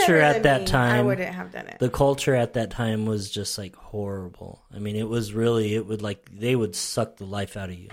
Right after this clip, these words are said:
Speaker 2: So.
Speaker 1: Well, I hope you
Speaker 2: And still not have
Speaker 1: I
Speaker 2: appreciation for
Speaker 1: hope
Speaker 2: you after because, you know.
Speaker 1: I hope that you didn't get that one and a half hours taken away of your vacation. Like, you should have just not used that. Like,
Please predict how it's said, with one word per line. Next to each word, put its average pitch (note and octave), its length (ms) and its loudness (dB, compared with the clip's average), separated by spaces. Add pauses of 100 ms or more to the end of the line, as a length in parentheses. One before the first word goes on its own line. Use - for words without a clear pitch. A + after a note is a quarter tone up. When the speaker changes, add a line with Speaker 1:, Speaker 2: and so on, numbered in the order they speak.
(160)
Speaker 2:
So. F2+ 360 -18 (540)
Speaker 1:
Well, A#3+ 120 2
I A#3+ 140 4
hope C#4 320 -2
you C4 300 -4
Speaker 2:
And G3 280 6
still A3+ 260 4
not G3 160 4
have D3+ 180 4
Speaker 1:
I C#3 40 0
Speaker 2:
appreciation C4 540 4
for C#4 240 6
Speaker 1:
hope B2+ 80 4
Speaker 2:
you B2 80 6
after A#2 300 2
because, D3 720 0
you B2+ 120 -2
know. C3+ 260 -2 (200)
Speaker 1:
I A3+ 140 2
hope C4 260 0
that A#3 140 -6
you A3 240 -6
didn't G#3+ 560 -2
get - 680 -4 (1120)
that G3 300 2
one F#3+ 260 0
and F#3 100 -4
a F#3 60 -2
half F#3 300 -2 (100)
hours F3+ 680 0
taken F#3 320 -8
away F3 240 -4
of E3+ 80 -8
your E3 80 -8
vacation. F#3+ 440 -6
Like, E3 180 -10
you G3+ 60 -4
should G3 200 -8
have F3 140 -8
just E3+ 240 -10 (920)
not F#3 240 -6
used F#3+ 220 -10
that. - 200 -14
Like, E3+ 180 -8